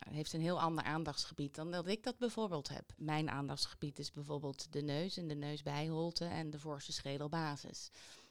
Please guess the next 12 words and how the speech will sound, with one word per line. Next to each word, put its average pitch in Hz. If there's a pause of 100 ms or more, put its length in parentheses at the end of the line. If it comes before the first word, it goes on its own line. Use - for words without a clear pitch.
Hè, 170
terwijl 151
zijn 147
aandachtsgebied 143
meer 143
in 160
de 156
slaapgerelateerde 160
stoornissen, -
eh, 76
zit. -
Dat 170